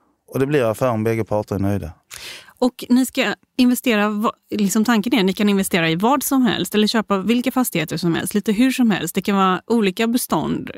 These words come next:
Speaker 2: N-, ni är helt opportunistiska.
Speaker 1: Ja, det, det, det, det har vi valt att vara. Vi ser ju möjligheter i olika branscher och man kan s-, också säga att vi ser vissa, eh, br-, branscher i f-,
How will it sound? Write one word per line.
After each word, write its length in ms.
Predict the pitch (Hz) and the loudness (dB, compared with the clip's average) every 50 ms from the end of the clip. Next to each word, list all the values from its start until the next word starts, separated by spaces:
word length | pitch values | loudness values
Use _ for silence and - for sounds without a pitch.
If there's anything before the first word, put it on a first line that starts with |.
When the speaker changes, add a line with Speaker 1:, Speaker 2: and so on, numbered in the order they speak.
| - - - - | -16 -16 -16 -12
Speaker 2:
N-, 500 | - 156 127 - - - - 233 240 - - | -10 -6 -4 -4 -2 0 0 0 0 2 2
ni 260 | 262 254 262 254 254 | 4 4 4 4 4
är 40 | 247 | 2
helt 380 | 285 254 190 185 190 - - | 2 2 2 0 -2 -4 -4
opportunistiska. 800 | - 196 - 220 - - 214 190 175 - - 175 - - 247 247 - - - | -4 -2 -2 -2 0 0 0 0 0 -2 -6 -8 -6 -4 -4 -4 -6 -4 -2
Speaker 1:
Ja, 440 | - 139 147 156 160 180 185 208 | 0 2 2 2 2 2 2 2
det, 340 | 190 175 196 180 156 147 160 165 | 2 2 2 2 2 2 2 2
det, 800 | 156 175 175 165 160 151 147 143 139 135 131 123 120 117 117 113 | 2 2 4 4 4 4 4 4 4 4 2 2 2 2 0 2
det, 360 | - 143 151 170 180 156 135 | 2 2 2 2 2 0 0
det 140 | 131 151 135 | 0 0 2
har 140 | 131 151 139 | 2 2 0
vi 100 | 135 131 | 2 2
valt 320 | 143 165 160 139 - - | 2 2 0 0 -2 -2
att 80 | 131 127 | 0 0
vara. 180 | 147 135 107 | 2 2 0
Vi 100 | 110 127 | 0 -2
ser 300 | 117 - - 170 165 143 135 | -2 -2 0 0 2 2 2
ju 100 | 127 120 | 0 2
möjligheter 720 | 123 123 135 143 143 139 120 107 95 - _ - 107 110 | 2 2 2 2 0 0 0 0 -2 -4 _ -2 0 2
i 40 | 120 | 2
olika 300 | 123 123 123 - 104 98 | 0 0 -2 -2 -2 -2
branscher 360 | 98 110 113 117 113 - - 98 | 0 0 0 0 -2 -2 -2 -2
och 180 | 101 113 123 131 | 0 0 0 0
man 160 | 127 127 123 | 0 0 0
kan 120 | - 127 120 | -2 -2 -2
s-, 600 | 113 - - - - - - - - - - - - | -2 -4 -6 -8 -8 -10 -10 -12 -12 -12 -14 -8 -6
också 300 | - 131 - - 117 110 | -6 -6 -4 -6 -6 -2
säga 220 | - 151 143 131 | 0 0 0 0
att 140 | 120 110 - | 0 -2 -4
vi 100 | 120 117 | -6 -4
ser 160 | - - 117 | -2 -2 -2
vissa, 360 | 117 127 135 123 - 127 113 101 - - _ _ _ _ _ _ - _ _ _ _ _ - - - | -2 -2 -4 -2 0 0 -2 -2 -2 -8 _ _ _ _ _ _ -20 _ _ _ _ _ -18 -10 -4
eh, 380 | 101 113 113 110 - - 113 - - - - - - - _ _ - | -2 0 0 0 -2 -2 -4 -4 -6 -8 -12 -14 -16 -20 _ _ -6
br-, 260 | - 127 - - - | -4 -4 -4 -4 -4
branscher 500 | 117 117 113 123 135 135 113 - 127 120 | -4 -2 0 0 0 -2 -2 -2 0 0
i 40 | 120 | 0
f-, 160 | 107 - - | -2 -4 -10